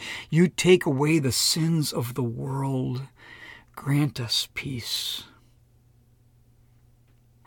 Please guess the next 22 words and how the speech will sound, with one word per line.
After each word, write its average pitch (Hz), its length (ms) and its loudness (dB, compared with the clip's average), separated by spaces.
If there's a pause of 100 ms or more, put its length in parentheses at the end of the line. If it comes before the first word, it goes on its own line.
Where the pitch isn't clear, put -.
Where 151 160 -2
is 165 120 -2
the 175 80 2
good 160 220 0
news? 170 560 -2 (1700)
"Truly 180 400 2
I 165 60 2
tell - 240 -4
you," 120 160 -2
Jesus 113 400 -4
said, 135 380 -6 (1300)
"whenever 180 500 6
you 185 500 4
did 165 340 -2
it - 420 -8 (680)
to - 100 -4
one 160 380 4
of 160 180 -2
the 143 80 2
least 131 680 0
of 160 140 -6
these, - 600 -6